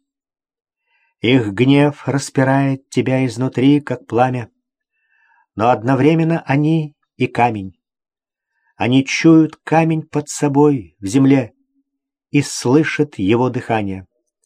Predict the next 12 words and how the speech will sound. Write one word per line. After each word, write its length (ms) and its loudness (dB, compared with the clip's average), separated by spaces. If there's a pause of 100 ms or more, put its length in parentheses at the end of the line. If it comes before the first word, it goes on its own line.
(1080)
Он 180 0
взглянул 640 0 (460)
на 100 -4
чёрные 500 -2
ногти 560 -6 (320)
у 80 -10
себя 260 -4
на 100 -6
руке. 380 -12 (1700)
«Они — 560 -4 (800)
сама 440 -6
тьма», 380 -8